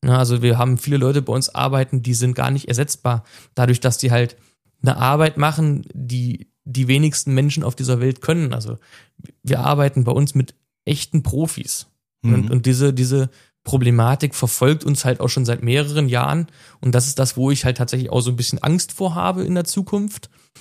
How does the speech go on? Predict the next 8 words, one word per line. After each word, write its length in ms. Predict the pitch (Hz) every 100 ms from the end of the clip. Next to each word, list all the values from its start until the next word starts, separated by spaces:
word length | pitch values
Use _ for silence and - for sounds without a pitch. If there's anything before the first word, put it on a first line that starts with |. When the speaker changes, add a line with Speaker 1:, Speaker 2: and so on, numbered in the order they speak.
| - -
Speaker 1:
Und, 320 | - 139 135 -
ähm, 360 | 127 127 120 - _ _ _ _ _ -
ich 140 | - 139
hoffe 240 | 143 165
halt, 220 | 147 151 - - -
dass 140 | - -
ich 160 | 127
das 360 | - 127 - -